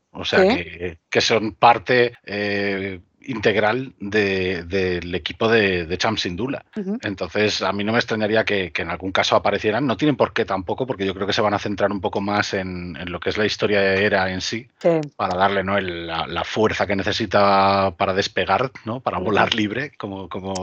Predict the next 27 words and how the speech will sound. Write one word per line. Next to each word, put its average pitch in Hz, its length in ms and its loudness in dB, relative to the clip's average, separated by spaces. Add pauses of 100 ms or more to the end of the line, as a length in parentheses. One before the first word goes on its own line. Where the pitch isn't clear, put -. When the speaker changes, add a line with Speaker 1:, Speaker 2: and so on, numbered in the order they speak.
(180)
Speaker 1:
quiere 101 280 2
ella. 117 280 -6
Speaker 2:
Sí. 151 320 -4
Speaker 1:
Pero, 104 560 4
pero 104 520 2
sí 131 160 -2
que 139 80 2
es - 100 -2
cierto 139 400 2
que 117 180 2
en 107 140 0
este 110 240 -2
caso 135 400 2
lo 127 160 0
que 104 80 -6
nos 98 180 -6
falta 107 440 0
es - 400 0
ver 95 260 -4
cómo 95 180 -4
la 98 120 2
rescatan, 107 500 0
que 110 100 -4
yo 87 100 -6
imagino 92 540 -4
que 87 100 -8
será, 92 680 2